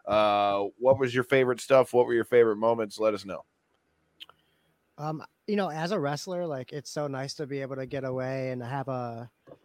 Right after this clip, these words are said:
Speaker 2: weekend with your friends just to enjoy wrestling and not have to worry about your performance. And Deathmatch Circus is the perfect atmosphere. It's for just letting all the B S go and genuinely enjoying yourself. You're looking around. There's,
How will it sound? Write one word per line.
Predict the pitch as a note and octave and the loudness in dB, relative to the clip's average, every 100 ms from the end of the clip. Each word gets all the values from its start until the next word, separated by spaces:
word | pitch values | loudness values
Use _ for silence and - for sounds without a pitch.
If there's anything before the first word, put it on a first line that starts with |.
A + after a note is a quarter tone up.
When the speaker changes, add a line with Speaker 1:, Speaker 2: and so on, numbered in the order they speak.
| _ _ - | _ _ -12
Speaker 2:
weekend | D3+ D3+ D#3 | -8 -4 -2
with | C#3+ | -2
your | D3 C#3 | -4 -4
friends | - B2+ C3+ E3+ - | -4 -6 -6 -10 -8
just | D#3+ - | -8 -6
to | E3+ | -6
enjoy | E3 D#3+ E3+ | -6 -6 -6
wrestling | E3 E3+ - F#3 | -6 -8 -8 -8
and | D#3 | -6
not | C#3 | -8
have | C#3+ - | -10 -12
to | C3 B2 | -12 -10
worry | B2+ C3 | -10 -8
about | C3 C3 B2+ | -8 -10 -10
your | - C3+ | -8 -8
performance. | C3+ B2+ - B2 C3 D3+ D#3+ - | -8 -10 -10 -10 -8 -8 -10 -14
And | C#3+ C3+ B2 A#2 _ _ _ - | -10 -8 -8 -12 _ _ _ -4
Deathmatch | D#3 A3+ B3+ | -4 -4 -6
Circus | - G3 G3 F#3 E3 | -2 -2 0 -6 -6
is | D3+ | -12
the | A#2 D3+ F3 G3 | -6 -4 -2 -4
perfect | - E3 D3+ E3 D#3 - - _ - | -4 -4 -4 -6 -8 -12 -20 _ -10
atmosphere. | D3 D3+ D3 - D3 C#3 | -8 -8 -10 -8 -6 -8
It's | - - - | -10 -18 -12
for | C#3 C3+ B2+ B2 A#2+ _ _ - | -8 -6 -6 -8 -12 _ _ -12
just | C#3+ B2 | -10 -8
letting | B2 C#3 D3+ D3+ | -6 -4 -4 -4
all | C3 C3+ C3 | -6 -8 -8
the | B2 G#2+ G#2+ | -12 -12 -6
B | D3 | -4
S | C#3 C3+ - | -2 -4 -8
go | - C3 B2+ B2+ B2+ - _ _ - | -6 -4 -4 -6 -8 -10 _ _ -12
and | C3+ B2+ F#2 _ _ _ _ _ - | -8 -8 -10 _ _ _ _ _ -4
genuinely | E3+ F#3 G3 F3+ E3+ D#3+ D3+ | -2 0 -2 -2 -2 -2 -2
enjoying | C#3+ C#3+ D3+ D3 | -4 -2 -2 -2
yourself. | C3+ D3 C3 | -4 -6 -4
You're | C3 | -6
looking | B2+ F3+ F#3+ F3+ | -2 -4 -2 -4
around. | D#3+ D#3 D3+ D3+ C#3 | -2 -4 -4 -6 -6
There's, | B2+ A#2 | -6 -8